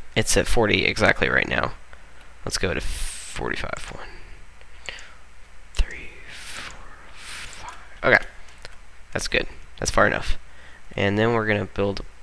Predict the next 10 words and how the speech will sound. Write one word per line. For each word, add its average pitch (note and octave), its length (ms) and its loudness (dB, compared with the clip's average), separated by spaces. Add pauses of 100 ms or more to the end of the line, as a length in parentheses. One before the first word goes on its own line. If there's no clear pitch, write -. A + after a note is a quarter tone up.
platform. G2+ 720 6 (840)
Okay, - 200 -4
let's - 160 -2
see. - 240 -4 (580)
One, A#2+ 600 -2 (680)
two, G#2+ 720 -4 (800)
three, G#2 720 -4 (880)
four. G#2+ 680 -4 (1700)
Hmm. G#2 280 -2 (1600)
Okay. - 340 -2